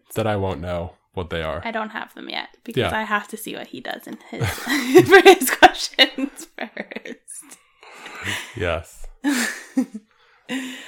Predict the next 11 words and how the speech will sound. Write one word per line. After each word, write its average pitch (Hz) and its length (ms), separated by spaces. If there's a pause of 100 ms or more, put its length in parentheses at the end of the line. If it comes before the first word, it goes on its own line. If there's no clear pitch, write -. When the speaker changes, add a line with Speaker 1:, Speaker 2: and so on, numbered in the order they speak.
(400)
Speaker 2:
Okay, 269 760
here 277 240
we 294 120
go. 302 680
Speaker 1:
So - 160
that's 123 260
the 135 120
structure. 131 520
Now 123 160
you 127 200
know. 113 380